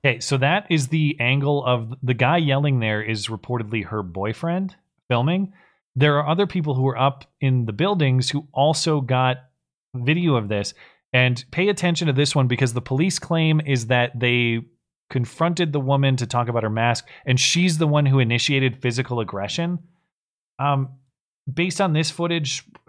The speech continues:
kind of debatable, I guess. But again, you be the judge. This is the other angle. You can see her move there. I can't tell if she's trying to escape or if she's trying to hit him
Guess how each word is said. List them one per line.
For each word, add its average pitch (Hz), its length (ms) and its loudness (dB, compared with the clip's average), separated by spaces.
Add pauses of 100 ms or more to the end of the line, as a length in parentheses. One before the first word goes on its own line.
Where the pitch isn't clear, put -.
(100)
kind 156 240 0
of 147 80 2
debatable, 131 500 -2
I 160 100 -2
guess. 160 280 -2
But 123 300 -4
again, 120 340 -2
you 135 140 -2
be 143 140 -2
the 123 120 -2
judge. 107 300 0
This 113 180 -6
is 123 80 -6
the 113 140 -4
other 98 200 -4
angle. 90 360 -10 (4000)
You 127 100 -2
can 135 100 2
see 160 200 0
her 139 280 0 (320)
move 147 380 4
there. 120 200 2
I 135 80 0
can't 143 240 0
tell 139 120 2
if 131 80 0
she's 131 160 -2
trying 123 220 -2
to 113 120 -6
escape 135 560 -4 (480)
or 127 80 0
if 123 80 -2
she's 120 240 -6
trying 127 340 0
to 101 360 -6
hit 180 400 -6
him 170 480 -4